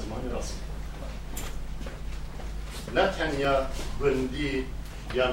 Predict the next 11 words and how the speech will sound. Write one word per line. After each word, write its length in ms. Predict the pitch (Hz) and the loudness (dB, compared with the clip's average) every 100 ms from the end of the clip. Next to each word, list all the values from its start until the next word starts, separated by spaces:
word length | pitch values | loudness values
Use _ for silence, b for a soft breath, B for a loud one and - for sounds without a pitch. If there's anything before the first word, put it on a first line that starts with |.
| - | 2
خەلکی 320 | 135 131 135 - | 0 2 0 0
عادی، 280 | 120 123 127 127 | 2 2 0 0
خەلکی 300 | 123 - 117 | 0 -2 -2
نورمال، 360 | 113 110 - - - - - - - - | -2 0 2 2 0 -4 -4 -2 -2 -2
ڕەوشەنبیریش، 760 | 120 123 - 139 143 170 180 185 - - - - - - - 123 | 0 2 4 4 4 4 4 2 -2 -4 -6 -6 -4 -2 0 2
وەزیریش، 580 | 123 147 160 156 156 - - - - - - - - - - - - - - - - | 2 2 2 2 2 -2 -4 -4 -2 -2 0 -2 0 0 0 -2 -2 -2 -2 -2 -2
ئێ، 80 | 123 123 | 0 2
بڵێ 180 | 127 131 127 | 2 2 2
پەرلەمەنتەریش، 720 | - 123 127 - - 165 - - | 2 4 6 6 4 2 2 2
هەموو 320 | 151 190 196 196 - 220 - - - - - - - - - | 4 6 6 4 0 0 0 -2 -4 -4 -4 -4 -2 -2 2
دیتنێکمان 640 | 160 165 175 156 147 135 | 2 4 4 4 4 2